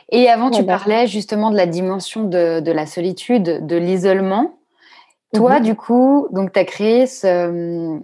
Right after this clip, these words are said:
Speaker 1: ce compte Instagram, euh, Raplapla <laughs> et Porte-Voix. J'aime beaucoup ce nom. Euh, est-ce que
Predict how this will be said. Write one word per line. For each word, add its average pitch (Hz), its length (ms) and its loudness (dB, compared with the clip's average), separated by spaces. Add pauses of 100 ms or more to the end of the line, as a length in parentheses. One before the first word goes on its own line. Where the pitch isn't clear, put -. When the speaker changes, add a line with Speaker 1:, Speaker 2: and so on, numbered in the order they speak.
(120)
Speaker 1:
ce 160 200 -10
compte 202 280 -6
Instagram, 196 760 -2 (120)
euh, 151 260 -8
Raplapla 214 680 2 (480)
<laughs> - 420 -14
et 190 220 2
Porte-Voix. 202 960 2 (160)
J'aime 170 320 -2
beaucoup 196 240 0
ce 196 140 -6
nom. 170 340 -4 (920)
Euh, 214 560 2 (140)
est-ce 247 220 0
que 330 420 4